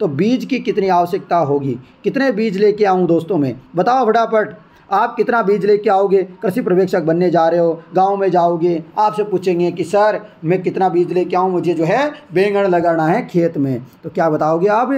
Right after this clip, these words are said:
कि "चार सौ ग्राम लेके आ जा भाई।" क्या करोगे कि "चार सौ ग्राम लेके आ जा भाई, फटाफट से लेके आना दुकान में जाके।" तो ऐसे बताओगे आप। अगला, केले के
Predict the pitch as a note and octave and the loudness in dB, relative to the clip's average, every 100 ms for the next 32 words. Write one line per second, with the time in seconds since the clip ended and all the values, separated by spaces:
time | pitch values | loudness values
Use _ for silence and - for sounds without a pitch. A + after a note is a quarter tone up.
0 | B3+ - G3 - E3+ F3 F#3+ D#3 D#3 D3 | -4 -8 -8 -2 0 0 0 0 0 0
1 | C#3 C#3+ C#3 F3 C#3 A2 A2 G#3+ G#3+ A3 | -2 -2 -2 0 -2 -4 -4 -2 0 2
2 | A3+ B3+ C#4+ C#4+ - G#3 F#3 E3+ E3+ F#3+ | 2 2 0 -4 -12 -10 -2 0 0 -2
3 | D#3 D3+ G3 A#3+ - - E3+ E3+ F3 C#3+ | 0 0 0 -4 -6 0 0 0 0 0
4 | C3+ F#3 C3+ A#2+ D3 G3+ A#3 A#3+ G#3+ F#3+ | 0 0 0 -4 -2 0 0 0 -2 0
5 | D#3+ C3+ C#3 B2 D#3 E3 - D#3+ - C#3+ | -2 -2 -4 -4 -4 -6 -6 -4 -2 -2
6 | B2+ B2 G#2+ - A2 D#3 G3+ B3 G3+ F#3 | -4 -6 -10 -12 -6 0 0 0 -2 0
7 | F3 D#3 C3+ - - - G3 G3 C4 G#3 | -2 -2 -4 -6 -12 -10 -4 0 0 0
8 | - - _ A3 B3 C4 C4 B3 | -4 -16 _ 0 2 0 0 0